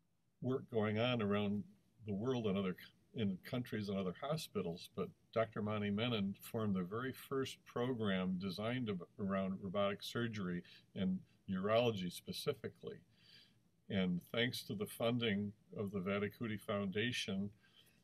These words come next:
and the work of Doctor Menon and his team, they were able to develop the very first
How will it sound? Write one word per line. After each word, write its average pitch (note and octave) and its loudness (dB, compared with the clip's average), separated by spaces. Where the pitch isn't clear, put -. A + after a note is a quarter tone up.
and G#2+ 2
the G2+ 0
work A#2 0
of G2 -4
Doctor G2+ 2
Menon G2+ 0
and F#2 -2
his F#2 -2
team, G2 2
they A2+ 0
were B2+ -2
able A2 0
to G2 -2
develop G2 -2
the F#2+ -6
very B2 -4
first C3 -4